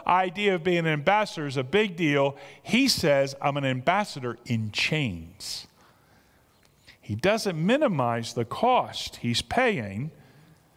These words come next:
having now been sent to Rome as a prisoner for preaching the gospel. That's why he's there. And he says, "These aren't ornamental chains. These are ironclad chains holding him as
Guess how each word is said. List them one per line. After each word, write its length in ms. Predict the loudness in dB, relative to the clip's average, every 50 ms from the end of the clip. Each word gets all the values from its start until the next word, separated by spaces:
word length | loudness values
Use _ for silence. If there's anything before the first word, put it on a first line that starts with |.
| _ _ _ -6
having 480 | 0 0 2 2 0 -2 -4 -4 -2 -2
now 240 | 0 0 0 0
been 180 | -2 -2 -4 -4
sent 400 | -2 -2 0 2 2 2 0 0
to 80 | 0 0
Rome 460 | 2 4 4 4 2 2 0 -2 -2
as 260 | -2 0 0 0 -2
a 60 | -4 -8
prisoner 680 | -6 -2 -2 -2 0 0 -2 -2 0 0 0 0 -2 -6 -12 -20 -20 -20 _
for 120 | -4 -4 -2
preaching 400 | -2 -2 -2 -2 -2 -2 0 0
the 60 | 2
gospel. 460 | 2 2 0 0 -2 -6 -8 -4 -2
That's 220 | 0 -2 -2 0
why 220 | 0 0 2 2 0
he's 140 | -2 -4 -6
there. 360 | -4 -4 -4 -4 -6 -8 -12 -20 _ _ _ _ _ _ _ _ _ _ _ _ _ _ _ _ _ _
And 140 | -4 -2 -2
he 80 | -2 -2
says, 500 | -2 0 2 2 2 0 -2 -4 -10 -6 -2
"These 220 | 0 0 2 4
aren't 280 | 4 4 4 2 0 -2 0
ornamental 680 | 2 2 2 2 2 2 2 0 0 0 -2 -4 -4
chains. 760 | -2 0 2 2 4 4 2 0 -2 -6 -10 -10 -10 -10 -8 -4
These 260 | -2 0 0 0 2 2
are 160 | 2 2 0 -4 -10 -20 -8 -2 0
ironclad 1080 | 2 4 4 2 2 2 0 0 -2 -4 -6 -2 2 4 4 4 4 2 0 -2 -4
chains 640 | -8 -6 -2 0 2 2 2 2 0 0 -2 -2 0
holding 480 | 2 4 4 4 4 2 0 -2 -2
him 380 | -2 -2 0 0 0 -2 -4 -6 -10 -14 -20 -18 -18 -20 -20 -20 -20 -20 -8 -2
as 480 | 0 2 2 2 2 0 0 -4 -8 -12